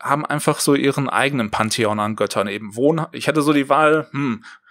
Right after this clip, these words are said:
beten jetzt nach Wohnheim oder nach Altenheim? Und es war immer so, je nach Tagesform <laughs> hat mir das eine ge-, besser gefallen als das andere, aber dann habe ich mich für Wohnheim entschieden.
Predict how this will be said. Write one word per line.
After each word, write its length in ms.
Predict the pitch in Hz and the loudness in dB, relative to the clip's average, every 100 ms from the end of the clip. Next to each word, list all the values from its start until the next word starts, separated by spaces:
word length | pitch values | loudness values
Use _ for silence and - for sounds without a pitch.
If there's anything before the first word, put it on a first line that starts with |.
| - - | -20 -18
beten 460 | 85 110 127 147 | -14 -2 0 0
jetzt 160 | 143 135 | -2 -2
nach 160 | 117 113 | -4 -2
Wohnheim 500 | 147 180 147 165 160 | 0 0 0 -2 4
oder 140 | 139 | 4
nach 220 | 131 120 131 | 4 0 0
Altenheim? 720 | 135 143 117 104 104 107 - | 0 -2 -6 -4 -4 -4 -12
Und 180 | 127 123 | -8 -2
es 300 | 131 131 151 | -2 -2 2
war 140 | 147 | 2
immer 140 | 160 147 | 4 4
so, 120 | 165 | 4
je 140 | 147 | 4
nach 100 | 151 - | 4 4
Tagesform 840 | 147 170 175 160 180 185 196 180 | 4 4 4 2 4 6 4 0
<laughs> 800 | - 208 - 220 - 160 226 - | 2 2 2 0 0 -2 -4 -2
hat 160 | 175 | 0
mir 80 | 175 | 2
das 120 | 160 | 2
eine 440 | 151 170 180 175 165 | 2 2 4 4 2
ge-, 100 | 165 | -2
besser 320 | - 165 151 | -2 -2 -2
gefallen 280 | 156 - 156 | -2 -2 0
als 100 | 147 | 0
das 140 | 135 147 | -2 -2
andere, 360 | 143 180 165 | -2 4 6
aber 140 | 139 139 | 6 4
dann 120 | 131 | 2
habe 120 | 147 | -4
ich 120 | - | -4
mich 240 | 143 - - | -4 -4 -4
für 280 | 139 123 | -2 -2
Wohnheim 460 | 120 135 139 117 120 | 0 -2 0 0 0
entschieden. 600 | 110 - 131 127 160 - | -4 -6 -8 -8 -10 -12